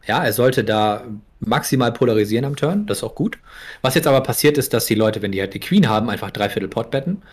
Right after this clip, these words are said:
weil die halt, keine Ahnung, so eine mittelstarke Hand haben oder wenn sie einen Draw haben, dann einfach drei Viertel Pot.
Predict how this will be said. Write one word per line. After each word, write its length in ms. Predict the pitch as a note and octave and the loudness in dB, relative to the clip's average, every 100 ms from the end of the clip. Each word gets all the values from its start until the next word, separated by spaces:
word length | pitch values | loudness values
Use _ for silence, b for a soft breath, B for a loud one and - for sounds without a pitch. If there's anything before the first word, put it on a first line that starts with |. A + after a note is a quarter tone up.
| B _ | B _
weil 120 | - G2 | -4 0
die 80 | |
halt, 280 | G2 G2+ - - | 0 0 -4 -12
keine 160 | G#2 | -6
Ahnung, 220 | G#2 G2 F#2+ | -4 -4 -4
so 80 | |
eine 100 | F#2+ | -6
mittelstarke 520 | F2 G#2 F#2+ F#2+ F2+ F2+ | -4 -4 -2 -4 -4 -4
Hand 120 | G2+ | -4
haben 120 | B2+ B2+ | -2 0
oder 140 | G2 | -2
wenn 80 | F#2+ | -2
sie 80 | F#2 | -4
einen 60 | |
Draw 240 | F2 F#2+ A2 | -2 0 2
haben, 280 | B2 C#3+ | 2 0
dann 200 | G2+ G2 | -2 -2
einfach 220 | G2 G2+ G2 | -2 -4 -6
drei 200 | F#2+ G2 | -4 -4
Viertel 160 | F#2+ | -4
Pot. 240 | F2+ A#2+ | -2 -2